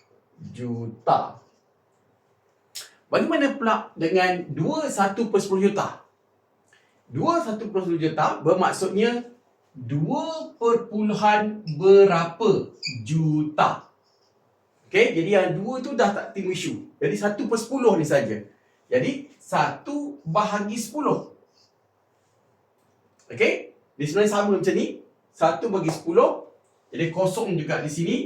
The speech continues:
Tolak kosong, ada baki satu. Kamu boleh tambah berapa desimal pun kamu nak.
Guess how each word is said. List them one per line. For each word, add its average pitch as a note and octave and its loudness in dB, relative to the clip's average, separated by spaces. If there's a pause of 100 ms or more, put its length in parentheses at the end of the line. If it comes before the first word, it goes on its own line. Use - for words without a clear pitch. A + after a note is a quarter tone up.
(440)
Tolak D3 -4
kosong, A#3 -2
ada C#3+ -6
baki - -6
satu. D3 -4 (400)
Kamu E3+ 2
boleh E3 -2
tambah A#3 2 (640)
berapa D#3 0
desimal G3+ 0
pun G#3+ 0
kamu D#3+ -2
nak. D#4+ 0